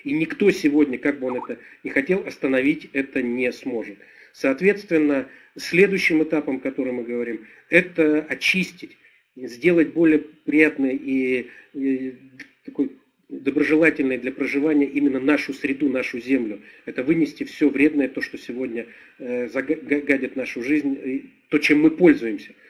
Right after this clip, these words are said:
Ведь сегодня, друзья, мы не от хорошей жизни, м, м, э, примиряемся с тому, что вы-, выкидываются миллиарды тонн,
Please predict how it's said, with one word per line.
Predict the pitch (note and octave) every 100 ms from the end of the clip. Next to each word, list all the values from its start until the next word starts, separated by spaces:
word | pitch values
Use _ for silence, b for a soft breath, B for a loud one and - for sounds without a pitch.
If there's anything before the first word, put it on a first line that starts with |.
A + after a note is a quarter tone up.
| b b -
Ведь | -
сегодня, | - C#3 E3 D3+
друзья, | C#3+ C#3+ D3+ C#3+ - B B
мы | C3
не | D3 C#3
от | C3+
хорошей | C3+ E3+ - C#3+
жизни, | C3+ C3+ B2
м, | B2 C#3
м, | C3 C#3 C#3+ C#3+ b b b b _ _ _ -
э, | C3+
примиряемся | C3+ C3+ C#3+ C3+ A#2 -
с |
тому, | C3+ D3 D3
что | -
вы-, | A#2+ B2
выкидываются | B2+ - C3+ B2+ A#2+ A#2+
миллиарды | B2 C3+ C3+ - -
тонн, | - B2+